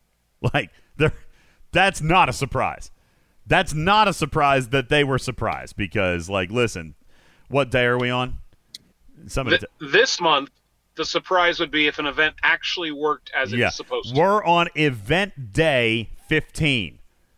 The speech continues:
Speaker 1: And Scopely, fifteen out of fifteen days, you've launched something broken. All right? I mean, plain and simple. No,
Speaker 2: The, the,
Speaker 1: we're not
Speaker 2: the board
Speaker 1: surprised.
Speaker 2: is back to zero.
Speaker 1: Uh,
Speaker 2: Zero
Speaker 1: wh-,
Speaker 2: days.
Speaker 1: wh-, why
Speaker 2: That
Speaker 1: are
Speaker 2: event
Speaker 1: you
Speaker 2: was
Speaker 1: surprised?
Speaker 2: screwed up.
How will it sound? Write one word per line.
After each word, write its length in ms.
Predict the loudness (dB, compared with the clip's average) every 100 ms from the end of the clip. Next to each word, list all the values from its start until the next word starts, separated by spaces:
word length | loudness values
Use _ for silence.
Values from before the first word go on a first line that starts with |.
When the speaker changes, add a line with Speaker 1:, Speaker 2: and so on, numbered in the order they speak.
| _ _ _ _ 0
Speaker 1:
And 400 | 2 2 0 -2
Scopely, 640 | -8 0 0 2 -2 -2 -6 -18
fifteen 600 | -18 -2 -2 0 0 2
out 100 | 2
of 80 | 0
fifteen 480 | 0 -2 0 -4 0
days, 500 | 2 4 2 0 -6
you've 300 | -2 -2 0
launched 320 | 2 2 2
something 380 | 0 0 0 0
broken. 480 | 4 2 2 -6 -14 -20 -20 _ _ _ _ _
All 140 | 0 2
right? 260 | 4 2
I 120 | 0
mean, 420 | 2 2 0 -8 -6
plain 280 | 0 0
and 80 | 0
simple. 440 | -2 -2 -2 -6 -18 _ -6
No, 300 | 0 0 0 -6
Speaker 2:
The, 100 | -2
the, 140 | 0
Speaker 1:
we're 60 | 4
not 200 | 4 4
Speaker 2:
the 60 | 6
board 200 | 6 4
Speaker 1:
surprised. 180 | 0 -2
Speaker 2:
is 60 |
back 300 | 0 0 -2
to 100 | -8
zero. 400 | 0 0 0 -4 -12 -2
Speaker 1:
Uh, 120 | 2
Speaker 2:
Zero 280 | 4 4 2
Speaker 1:
wh-, 40 |
Speaker 2:
days. 360 | 0 0 -2 -6
Speaker 1:
wh-, 220 | -4 -2
why 240 | 4 4 6
Speaker 2:
That 60 |
Speaker 1:
are 40 | 2
Speaker 2:
event 140 | 2 2
Speaker 1:
you 40 |
Speaker 2:
was 100 | 2
Speaker 1:
surprised? 420 | -2 -2 -2 -4 -10
Speaker 2:
screwed 100 |
up. 60 | -14